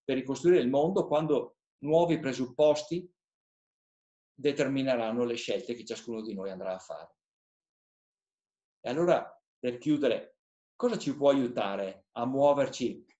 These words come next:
in questa direzione tenendo insieme questi pezzi?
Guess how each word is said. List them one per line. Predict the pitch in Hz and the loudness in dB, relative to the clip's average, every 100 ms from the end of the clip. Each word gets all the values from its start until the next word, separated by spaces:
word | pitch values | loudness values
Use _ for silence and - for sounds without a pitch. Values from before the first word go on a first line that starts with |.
| - | -10
in | 139 | -4
questa | 170 180 147 | 0 2 2
direzione | 131 117 - 175 185 131 | 0 0 2 2 2 0
tenendo | 151 175 170 | 0 0 0
insieme | 139 - 185 175 | -2 0 2 0
questi | 143 131 127 | -4 -4 -4
pezzi? | 104 92 - | -2 -4 -6